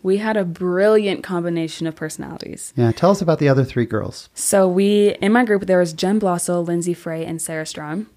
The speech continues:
Speaker 2: Mm.
Speaker 1: And I, I just, we, we're all still friends. I
Speaker 2: Where are
Speaker 1: love
Speaker 2: they,
Speaker 1: them
Speaker 2: where do
Speaker 1: to
Speaker 2: they all live?
Speaker 1: death. Sarah was over, she was in the South. I can't remember.
Speaker 2: Yeah.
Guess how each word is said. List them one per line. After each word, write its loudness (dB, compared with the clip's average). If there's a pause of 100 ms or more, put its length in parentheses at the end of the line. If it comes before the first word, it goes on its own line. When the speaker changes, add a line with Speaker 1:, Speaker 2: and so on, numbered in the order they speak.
(160)
Speaker 2:
Mm. 2
Speaker 1:
And 0 (1080)
I, -2
I 4
just, 0
we, -2 (100)
we're 2
all 0
still -2
friends. -6
I 2
Speaker 2:
Where 6
are 6
Speaker 1:
love 4
Speaker 2:
they, 6
Speaker 1:
them -4
Speaker 2:
where 6
do 2
Speaker 1:
to 0
Speaker 2:
they 4
all 2
live? 0
Speaker 1:
death. -4 (440)
Sarah 0
was 0 (120)
over, 0 (380)
she -4
was 0
in 4
the 4
South. 0
I -8
can't -14
remember. -14
Speaker 2:
Yeah. 6